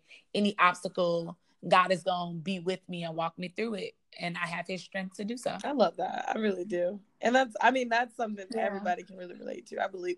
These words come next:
Speaker 2: that. Well, not, you know, in that specific way, but everybody's had to tell themselves, like, "This isn't my journey. Like, that, this is what I need to do to get to my success." But what everybody else is doing
Speaker 1: Yeah.
Speaker 2: may not be, you know, my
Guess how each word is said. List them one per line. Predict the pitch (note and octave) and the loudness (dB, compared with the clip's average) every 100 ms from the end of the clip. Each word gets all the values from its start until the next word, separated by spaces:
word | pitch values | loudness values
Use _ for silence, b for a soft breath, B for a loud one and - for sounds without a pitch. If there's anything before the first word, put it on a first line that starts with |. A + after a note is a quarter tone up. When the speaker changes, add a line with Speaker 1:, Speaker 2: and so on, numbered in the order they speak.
| - | -4
Speaker 2:
that. | - | -4
Well, | A#3 A#3+ | 2 4
not, | A#3+ B3 G#3 _ b - | 6 6 4 _ b -10
you | B3 | -4
know, | G3+ | -4
in | G3+ | -4
that | G3+ | -6
specific | G3+ G3+ F#3+ F#3+ | -8 -12 -10 -6
way, | G3 | -6
but | F#3+ | -6
everybody's | F#3+ G3+ F#3+ F3+ F#3+ - - | -8 -6 -6 -8 -12 -20 -20
had | F#3 G3+ G3 | -6 -6 -6
to | |
tell | - F#3 | -6 -6
themselves, | F3+ G3+ - F3+ - | -6 -10 -6 -6 -4
like, | F3+ - - - b b b - | -8 -8 -14 -20 b b b -6
"This | A#3+ A3 | -4 -4
isn't | G#3 | -2
my | G3+ F#3 | 0 0
journey. | G3 A3+ F#3+ | 0 -2 -2
Like, | E3+ E3+ | -6 -2
that, | G#3+ - _ _ _ _ _ G#3 F3+ | -4 -4 _ _ _ _ _ -14 -12
this | F3+ G#3 G#3 | 2 2 4
is | G3 F3+ E3+ - _ | 2 0 -6 -18 _
what | - F#3 F3 | -2 6 6
I | |
need | F3+ F3+ F#3+ | 6 0 -4
to | F#3+ | -4
do | F3+ F3 E3+ - | -2 -2 -4 -8
to | F3+ D#3+ - - _ | -6 -6 -10 -18 _
get | F#3+ G3 - | 0 0 0
to | |
my | F#3 F#3 G3 | 4 6 6
success." | F#3+ G#3+ - E3+ G#3+ - _ B B | 4 -6 -6 -6 -6 -12 _ B B
But | G3 | 6
what | G3 | 8
everybody | F#3 F3+ F3 F3+ | 8 4 0 0
else | G#3 G3+ | -4 -6
is | F#3 | -8
doing | F3 F3 | 2 8
Speaker 1:
Yeah. | G#3 G#3+ | 10 10
Speaker 2:
may | |
not | F3 F3+ | 6 -4
be, | F3+ | -6
you | F3 F#3 G#3 | -6 -6 -4
know, | F3 E3+ | -4 -4
my | E3+ | -6